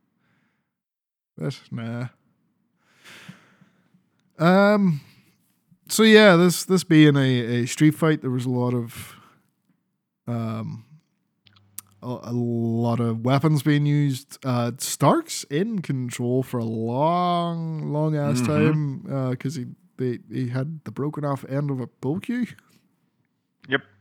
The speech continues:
Speaker 2: That was some, he just sort of clubbed him in the side of that temple. That was,
Speaker 1: Yeah.
Speaker 2: uh, <laughs> that's a nasty looking wee shot.
Speaker 1: Yeah. Um, Cage eventually gets,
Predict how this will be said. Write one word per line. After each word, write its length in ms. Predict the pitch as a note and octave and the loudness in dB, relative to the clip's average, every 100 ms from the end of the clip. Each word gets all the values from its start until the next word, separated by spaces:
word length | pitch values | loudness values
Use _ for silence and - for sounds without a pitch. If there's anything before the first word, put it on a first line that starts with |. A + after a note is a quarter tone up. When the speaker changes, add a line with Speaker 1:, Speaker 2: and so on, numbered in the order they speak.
| _ _ _ - | _ _ _ 0
Speaker 2:
That 140 | E3 | 0
was 80 | B2+ | 0
some, 220 | - A2 | -2 -4
he 180 | A2 C3 | -2 -4
just 180 | D3+ - | -4 -6
sort 160 | B2+ G#2+ | -4 -4
of 100 | - | -2
clubbed 280 | A2+ A2+ | -2 -2
him 80 | D3+ | -2
in 100 | C#3+ | -4
the 80 | A#2 | -6
side 300 | - A2+ A2+ | 0 0 2
of 80 | A#2 | 2
that 260 | A2 G#2 | 0 0
temple. 400 | - A2 C3+ E3+ | -2 -2 0 2
That 120 | D#3+ - | 2 2
was, 120 | B2 | 0
Speaker 1:
Yeah. 340 | C#3+ A2+ G#2+ G#2 | 2 4 6 4
Speaker 2:
uh, 60 | - - - - - | -2 -12 -14 -14 -16
<laughs> 480 | - - _ - - | -20 -20 _ -10 0
that's 180 | F#3+ C3 | 0 0
a 60 | |
nasty 360 | C3 C#3 D3 D3+ | -2 0 0 -2
looking 260 | B2+ C#3 C3 | -2 -4 -4
wee 140 | B2 | -6
shot. 340 | B2 A#2 C3 _ - - _ _ _ _ _ _ _ _ _ _ _ _ _ _ - | -4 -4 -4 _ -20 -20 _ _ _ _ _ _ _ _ _ _ _ _ _ _ -10
Speaker 1:
Yeah. 380 | E3 E3 D3+ C#3 C3+ - | -2 0 2 0 -2 -8
Um, 720 | C3+ C#3+ C#3+ C#3 C#3 C3+ - C3 | -6 -2 -2 -2 -4 -6 -8 -2
Cage 480 | G3+ G#3+ F3+ C#3+ D3 | 4 4 4 0 -2
eventually 880 | D3 C3+ D3 D3 D3+ C#3+ B2+ B2 A2+ _ _ _ _ | -2 0 0 0 0 0 0 -2 -6 _ _ _ _
gets, 520 | C#3+ B2+ - - - | -6 -6 -8 -14 -14